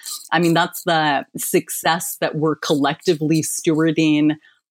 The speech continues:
um, every day within the project. And it, you know, I could not be more serious when I say it is absolutely miraculous to bear witness to.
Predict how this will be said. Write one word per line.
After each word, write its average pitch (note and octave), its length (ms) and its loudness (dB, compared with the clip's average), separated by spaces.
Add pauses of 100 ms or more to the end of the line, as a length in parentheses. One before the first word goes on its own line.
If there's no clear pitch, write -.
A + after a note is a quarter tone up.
(100)
um, C#3+ 420 2
every E3 340 4
day D#3 340 2
within D3 340 0
the C3 80 -2
project. C3+ 560 -2
And D#3+ 160 2
it, - 280 -2
you E3+ 160 2
know, C#3+ 220 0
I D3 300 0
could E3+ 240 0
not E3 280 0
be E3+ 120 -2
more D3+ 160 2
serious D#3 500 0
when D3 120 2
I C#3+ 60 0
say C#3+ 220 0
it C3+ 100 -2
is C3+ 160 0 (200)
absolutely C#3+ 840 0
miraculous B2+ 840 -2
to C3+ 100 -6
bear B2+ 180 -4
witness B2+ 440 -6
to. - 300 -6